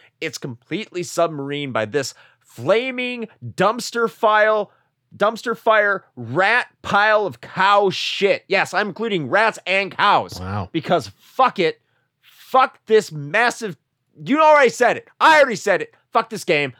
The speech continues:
Speaker 1: Fuck Lunar Dragon Song. Biggest dis-, <laughs> biggest gaming disappointment. The first game,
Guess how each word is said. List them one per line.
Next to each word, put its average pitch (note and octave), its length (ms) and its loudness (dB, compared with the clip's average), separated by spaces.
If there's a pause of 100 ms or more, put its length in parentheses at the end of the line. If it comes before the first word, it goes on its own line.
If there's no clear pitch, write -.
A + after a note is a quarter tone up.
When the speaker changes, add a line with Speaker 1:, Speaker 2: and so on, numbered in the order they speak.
(160)
Speaker 1:
Fuck A3 240 0
Lunar A3 220 -4
Dragon D#3 320 0
Song. C3+ 320 0 (720)
Biggest C#4 240 0
dis-, F#3+ 580 -12 (260)
<laughs> - 140 -16
biggest A3+ 440 -4 (160)
gaming G#3 320 0
disappointment. G3 600 -2 (300)
The D4 220 -2 (200)
first F4+ 640 4 (400)
game, B3+ 680 4